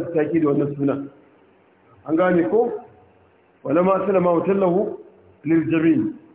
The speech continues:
wa nadaynahu an ya Ibrahim qad sadaqta ru'ya." Ana kira sa az-zabih, saboda shi aka ce a yanka. "Inni ara fil manami anni azbahuk, fanzur madha tara." Na gani a bacci an ce in yanka ka.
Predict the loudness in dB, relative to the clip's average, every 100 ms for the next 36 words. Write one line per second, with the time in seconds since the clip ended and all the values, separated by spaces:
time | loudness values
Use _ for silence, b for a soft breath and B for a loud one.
0 | _ -2 0 2 2 2 2 0 0 2
1 | 4 2 0 0 2 0 -2 -8 -4 -6
2 | -6 -8 -8 -8 -12 -20 -20 _ _ _
3 | _ _ -6 0 2 2 0 0 0 2
4 | 0 -2 0 0 2 0 0 0 -2 0
5 | 0 -2 -8 -14 -20 -20 -20 _ _ _
6 | _ _ -20 _ -2 0 2 2 2 2
7 | 4 4 2 2 2 4 2 0 0 0
8 | 0 -4 -8 -10 -10 -2 0 2 2 0
9 | -6 -10 -10 -6 0 2 2 -2 -8 -10
10 | -16 -20 -20 _ _ _ _ -20 -20 _
11 | _ _ _ -6 0 2 2 2 2 0
12 | -2 0 -2 -2 -2 0 0 0 -2 -4